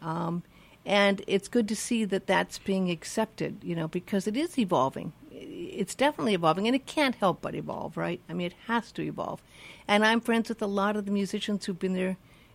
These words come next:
you know, for years and years and years, but, um, they're the ones that are giving the wise advice, and it, it was sad at the start of the Nahokus, you saw how many people passed away this year.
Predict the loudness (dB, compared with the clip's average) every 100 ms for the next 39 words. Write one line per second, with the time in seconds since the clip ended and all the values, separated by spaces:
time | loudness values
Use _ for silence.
0 | -2 0 2 0 0 2 2 0 0 -2
1 | 0 0 2 2 2 -2 -2 -2 -2 -6
2 | -2 -2 -2 -4 -8 2 4 6 4 4
3 | 2 2 0 -2 -2 -2 0 0 2 2
4 | 2 0 -2 0 0 0 -2 -2 -4 -6
5 | -8 -14 -20 -20 -18 -2 4 4 2 -4
6 | -8 -2 0 0 0 -2 -2 -4 -2 -4
7 | -2 -4 -2 0 0 0 -2 -4 -8 -8
8 | -4 -4 -4 -6 -6 -4 -4 -8 -6 -6